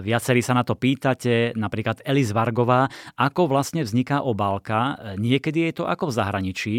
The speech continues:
originál, inokedy naša vlastná. Opäť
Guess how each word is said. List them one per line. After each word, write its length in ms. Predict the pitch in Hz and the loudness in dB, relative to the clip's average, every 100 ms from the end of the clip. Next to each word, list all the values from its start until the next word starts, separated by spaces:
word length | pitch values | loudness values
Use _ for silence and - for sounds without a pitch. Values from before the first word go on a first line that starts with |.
| 160 202 | -4 -6
originál, 640 | 85 85 82 101 110 143 170 - - - | -10 -8 -6 -4 0 -2 -4 -12 -10 0
inokedy 420 | 139 135 127 120 | 2 2 2 2
naša 300 | 113 - 107 | 2 0 -2
vlastná. 560 | 101 95 - 90 76 - _ _ _ | -2 -4 -8 -10 -12 -18 _ _ _
Opäť 580 | 135 139 151 - - - | -6 -4 -4 -6 -12 -10